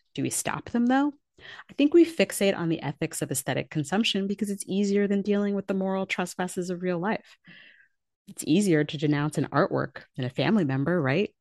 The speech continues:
Or a friend." So ultimately, for me, all this talk about whether we should watch Annie Hall or dance to Ignition Remix or whatever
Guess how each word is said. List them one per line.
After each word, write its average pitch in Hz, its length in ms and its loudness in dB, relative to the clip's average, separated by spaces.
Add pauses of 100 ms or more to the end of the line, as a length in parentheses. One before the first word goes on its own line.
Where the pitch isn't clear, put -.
Or 143 140 2
a 127 60 0
friend." 180 440 -4 (640)
So 214 360 2
ultimately, 196 720 2
for - 180 -2
me, 180 420 4 (120)
all 196 160 2
this 214 120 4
talk 190 260 0
about 170 180 2
whether 165 180 -2
we 160 80 0
should 156 220 -6
watch 156 280 0
Annie 165 220 2
Hall 165 460 2
or 143 220 -4
dance 165 280 2
to 151 140 -2
Ignition 147 380 -4
Remix 180 420 2
or 135 40 -4
whatever 147 380 0